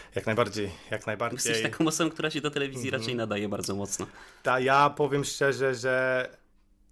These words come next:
Speaker 1: może też troszeczkę, troszeczkę śmiesznie zabrzmi, ale czułem, że zostałem s-, stworzony do wielkich rzeczy i mam swoją szansę. Wiadomo, po Love Island nie jestem jakąś świat-, gwiazdą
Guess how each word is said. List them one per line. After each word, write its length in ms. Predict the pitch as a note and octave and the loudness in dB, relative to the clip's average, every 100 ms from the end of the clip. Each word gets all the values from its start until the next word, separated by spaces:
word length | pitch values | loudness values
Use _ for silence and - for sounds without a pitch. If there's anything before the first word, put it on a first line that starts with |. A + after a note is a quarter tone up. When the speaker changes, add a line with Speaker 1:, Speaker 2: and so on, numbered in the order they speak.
| _ | _
Speaker 1:
może 280 | C#3 A#2 A#2 | -2 0 0
też 180 | - - | -2 -4
troszeczkę, 260 | A2 B2 | -4 -6
troszeczkę 420 | G#2 A2+ A2+ - | -2 -2 -2 -4
śmiesznie 420 | G#2 - G#2+ - G#2 | -4 -2 -4 -6 0
zabrzmi, 360 | C3 A#2 G#2+ | 0 0 -6
ale 360 | G#2 G#2+ G#2+ G#2+ - - - | -4 -2 -2 -4 -12 -20 -18
czułem, 260 | - D3 C3+ | 0 0 2
że 120 | B2+ | -4
zostałem 240 | A#2 C3 B2+ | -2 -2 -2
s-, 180 | - - - | -6 -14 -14
stworzony 420 | - B2+ C#3 C3 | -4 0 0 0
do 100 | A#2+ | -2
wielkich 280 | B2+ A2+ G#2+ | -4 -6 -8
rzeczy 380 | G#2+ - G#2 G#2 | -8 -6 -8 -6
i 320 | A#2 A2+ A2 | -4 -4 -6
mam 240 | A#2+ D#3 E3+ | -2 -2 0
swoją 260 | E3+ E3 | -2 -2
szansę. 600 | D#3 D#3 D#3 D3+ D3+ D3 D3 - - | 4 4 4 2 4 4 0 -14 -6
Wiadomo, 160 | C#3+ C#3+ | -4 0
po 160 | D#3 | 4
Love 240 | D#3 D3+ D3+ | 4 4 4
Island 140 | C#3 | 2
nie 60 | C3+ | -2
jestem 200 | C3 B2+ | -4 -4
jakąś 340 | A#2+ B2 - B2 - - - - - - - - | -6 -6 -6 -10 -14 -20 -20 -16 -14 -16 -16 -10
świat-, 540 | - - B2 A#2 - - | -6 -2 -2 -4 -14 -4
gwiazdą 600 | C#3 B2+ A2+ B2 A#2+ | 0 0 0 -4 -4